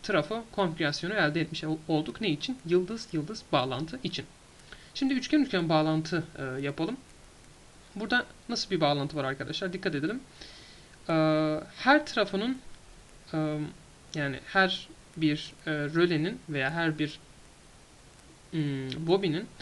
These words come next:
e, şurasını A diyelim, şurada B diyelim, şurada C diyelim. Görmüş olduğunuz gibi arkadaşlar, e, iki yerden yani her bir bobin bir ucu iki tane fazdan,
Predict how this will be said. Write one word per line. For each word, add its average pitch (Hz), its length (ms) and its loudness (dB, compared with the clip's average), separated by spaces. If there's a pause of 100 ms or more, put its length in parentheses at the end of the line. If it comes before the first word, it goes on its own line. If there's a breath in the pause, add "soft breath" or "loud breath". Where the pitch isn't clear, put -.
(580 loud breath)
e, - 60 -8 (1400)
şurasını 185 400 -4
A 170 120 2
diyelim, 165 240 -4 (100)
şurada 147 340 -4
B 147 160 -4
diyelim, - 220 -8
şurada 160 300 -4
C 143 220 0
diyelim. 165 240 -8 (120)
Görmüş 226 300 2
olduğunuz 247 280 0
gibi 190 140 -2
arkadaşlar, 160 560 -2 (600 loud breath)
e, 143 360 2 (360)
iki 247 400 2 (400)
yerden 160 480 4
yani 139 160 0
her 202 320 4
bir - 280 0 (180)
bobin 160 380 0 (120)
bir 240 60 2
ucu 220 320 0 (320)
iki 190 180 -6
tane 202 220 0
fazdan, 202 420 0